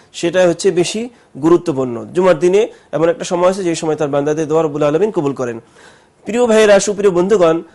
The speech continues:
দোয়া কবুল না হওয়ার কিছু কারণ রয়েছে। তার মধ্যে অন্যতম হচ্ছে, কোনো ব্যক্তি যদি হারাম খেয়ে দোয়া করে, তার দোয়া আল্লাহ তাআলা কবুল করেন না। রাসূল সাল্লাল্লাহু আলাইহি ওয়াসাল্লাম বলছেন, "ইন্নাল্লাহা তাইয়্যিবুন লা ইয়াকবালু ইল্লা তাইয়্যিবা।" আল্লাহ তাআলা পবিত্র, সুতরাং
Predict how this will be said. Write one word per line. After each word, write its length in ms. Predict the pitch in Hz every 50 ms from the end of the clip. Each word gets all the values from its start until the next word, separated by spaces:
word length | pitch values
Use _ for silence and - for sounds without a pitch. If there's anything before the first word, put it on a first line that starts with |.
| _ _ _ _ _ _ _ _ -
দোয়া 340 | 131 135 156 185 226 247 262
কবুল 360 | 226 233 233 220 214 190 175
না 160 | 180 196 226
হওয়ার 240 | 226 247 254 254 220
কিছু 180 | 208 196 185 185
কারণ 300 | - 170 160 165 170 160
রয়েছে। 220 | 156 151 151 -
তার 160 | - 214 226
মধ্যে 220 | 240 240 208 202 185
অন্যতম 360 | 185 190 196 190 202 196 190
হচ্ছে, 280 | 190 190 - - 240
কোনো 200 | 226 - 196 175
ব্যক্তি 320 | 160 180 185 185 - - 202
যদি 100 | 180 202
হারাম 320 | 151 139 143 170 190 208
খেয়ে 160 | 202 208 185
দোয়া 160 | 170 175 175 170
করে, 200 | - 208 214 190
তার 200 | 180 165 147 135
দোয়া 200 | 170 185 208 - - - _ _ -
আল্লাহ 220 | - 151 165 156
তাআলা 180 | 156 160 156 147 -
কবুল 220 | 175 180 185 170
করেন 200 | 160 151 143 135
না। 160 | 127 120 110 - _ _ _ _ _ _ -
রাসূল 200 | 160 160 - 247
সাল্লাল্লাহু 440 | 226 226 196 190 185 185 190 185 185
আলাইহি 180 | 180 170 170 175
ওয়াসাল্লাম 300 | 165 - 175 175 165 160
বলছেন, 280 | 170 - 170 156 147 - - - _ -
"ইন্নাল্লাহা 380 | - 156 170 170 170 170 170 165
তাইয়্যিবুন 540 | - 175 185 180 185 196 196 226 240 233 - - - _ _ -
লা 220 | 139 151 165 175
ইয়াকবালু 520 | 180 185 180 175 185 196 196 208 240 254 - _ _ _ -
ইল্লা 240 | 196 196 180 170 156
তাইয়্যিবা।" 460 | 156 170 165 156 151 131 127 110 110 - _ _ _ _
আল্লাহ 260 | - 143 185 208 220 202
তাআলা 240 | 196 180 170 160
পবিত্র, 460 | 147 156 170 170 196 190 196 208 233 226
সুতরাং 440 | 220 190 175 180 175 175 170 165